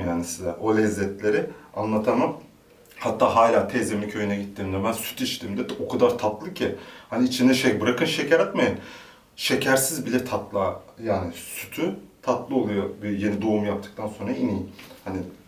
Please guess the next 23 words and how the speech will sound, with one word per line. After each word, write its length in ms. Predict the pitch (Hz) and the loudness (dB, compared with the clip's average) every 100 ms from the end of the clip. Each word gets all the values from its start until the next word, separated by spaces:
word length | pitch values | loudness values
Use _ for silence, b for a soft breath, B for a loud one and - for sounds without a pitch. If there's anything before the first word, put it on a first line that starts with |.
| - | -14
danalar 340 | 92 87 87 | -10 -8 -8
içsin 380 | - - - 87 | -10 -14 -8 -6
diye 100 | 82 - | -4 -6
<laughs> 100 | - | 2
derler 380 | 123 101 123 127 | 2 2 0 -2
ya. 120 | 92 - B B B B B B B | -4 -8 B B B B B B B
Evet 220 | 170 196 | 6 8
arkadaşlar, 520 | - - 135 - - 135 | 6 6 2 2 0 2
yine 180 | 147 | 2
soframıza 560 | - - - 151 143 143 | 2 0 -2 -2 0 2
dönelim 420 | 135 107 101 95 | 2 4 2 -2
kamerayla 640 | - 131 113 104 110 - B B B - | 2 4 6 6 6 4 B B B -2
ve 280 | 120 123 123 | 4 4 2
sizlere 560 | - 110 117 123 113 | -2 -2 2 2 4
veda 300 | 117 107 117 | 6 6 6
edelim 280 | 107 101 95 - | 6 4 0 0
son 180 | 104 98 | -2 0
bir 60 | |
kez. 220 | - 156 - B B - | 2 0 0 B B -4
Bizim, 260 | 143 143 135 | 2 4 6
e, 420 | 127 120 117 117 | 6 4 2 0
şu 180 | - 143 | 2 4
anda 420 | 110 139 151 | 6 6 4